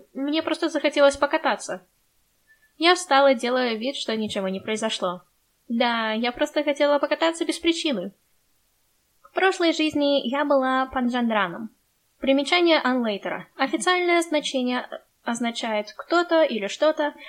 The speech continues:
обладающее большим влиянием или авторитетом". Поскольку это не имеет смысла в контексте, я считаю, что она говорит об оружии времен Второй мировой войны, панджандрам,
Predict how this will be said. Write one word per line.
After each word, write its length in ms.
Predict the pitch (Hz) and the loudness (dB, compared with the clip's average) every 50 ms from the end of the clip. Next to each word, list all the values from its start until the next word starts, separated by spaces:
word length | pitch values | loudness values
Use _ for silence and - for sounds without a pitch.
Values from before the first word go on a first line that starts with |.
| - - - | -18 -8 -2
обладающее 800 | 330 320 311 320 311 302 262 277 277 285 277 277 - 285 269 262 | 0 0 2 2 2 2 4 4 4 4 2 0 0 0 0 0
большим 420 | 262 226 214 - - 320 330 330 | 0 -4 -6 -4 -2 0 2 2
влиянием 480 | 320 285 269 254 247 254 254 254 247 247 | 2 2 0 0 0 0 0 0 0 0
или 240 | - 226 226 226 | -2 -2 -2 -2
авторитетом". 800 | 233 226 220 - - 220 220 214 - - 175 180 - 190 - - _ _ _ _ _ _ _ _ _ _ _ - | -2 -4 -4 -6 -6 -8 -8 -8 -6 -8 -8 -8 -8 -12 -14 -14 _ _ _ _ _ _ _ _ _ _ _ -6
Поскольку 340 | - 254 - 285 269 269 | -6 -2 2 2 2 2
это 140 | 240 220 233 | 0 -2 -2
не 200 | 226 226 233 233 | -2 0 0 0
имеет 220 | 240 233 226 214 - | 0 0 0 -2 -4
смысла 480 | - - 320 370 370 - 330 311 311 | -2 0 0 0 2 2 2 2 2
в 80 | 302 - | 2 -2
контексте, 680 | - 214 202 - 269 277 - - - - 262 254 254 | -6 -6 -4 -2 -4 -4 -4 -6 -4 -2 0 0 0
я 180 | 247 294 320 330 | 2 0 0 0
считаю, 360 | 330 330 - - 254 262 262 | 0 -4 -4 -2 -2 -2 -2
что 160 | 254 - 247 | -4 -6 -4
она 140 | 233 233 240 | -2 -2 -2
говорит 340 | 247 254 240 233 233 240 240 | -2 -4 -4 -4 -6 -6 -8
об 140 | 226 233 226 - | -8 -8 -8 -4
оружии 480 | 226 214 214 220 262 285 269 294 294 285 | -4 -2 -2 0 -2 -2 -2 0 -2 -2
времен 460 | 262 247 220 220 220 220 226 226 220 | -2 -2 -2 -2 0 0 0 -2 -2
Второй 280 | 220 - 214 196 190 | -4 -4 -4 -4 -2
мировой 380 | 196 196 202 208 214 208 214 208 | -2 -2 -2 -2 -2 -2 -4 -4
войны, 440 | 214 240 247 240 247 202 185 - _ _ _ _ _ _ _ - | -4 -2 -2 -2 -2 -4 -4 -8 _ _ _ _ _ _ _ -4
панджандрам, 680 | - 220 214 220 233 214 220 220 214 196 185 202 202 | -2 -2 -2 0 -2 -2 0 0 0 0 -2 -4 -12